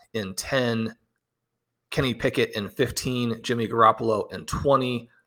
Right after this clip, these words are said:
Those are some names who also fit on the faller list. Again, you get the three Q Bs, but you get them at great prices.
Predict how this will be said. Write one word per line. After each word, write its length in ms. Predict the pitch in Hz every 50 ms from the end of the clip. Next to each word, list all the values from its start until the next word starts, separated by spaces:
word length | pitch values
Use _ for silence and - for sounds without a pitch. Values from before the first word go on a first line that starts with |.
| _ _ _ _ _ _ _
Those 200 | - - 151 151
are 60 | 147 135
some 220 | - - 135 135
names 360 | 131 127 120 120 120 110 -
who 120 | - 110 -
also 500 | - 104 117 120 - - 117 110 110 107
fit 320 | - - 127 117 - - - - - - -
on 160 | 123 123 113
the 80 | 110 110
faller 320 | - 110 110 107 110 110
list. 240 | 107 107 101 - -
Again, 220 | 107 107 101 92
you 80 | 95 98
get 120 | 135 131
the 60 | -
three 220 | 123 - - 127 117
Q 180 | - - 123
Bs, 220 | 117 120 117 110 -
but 100 | - 98
you 80 | 110
get 160 | - 127 117 -
them 140 | 113 104
at 80 | 92 -
great 420 | - - - - 107 110 107 - - _ _
prices. 580 | - - 113 110 101 - - - - - -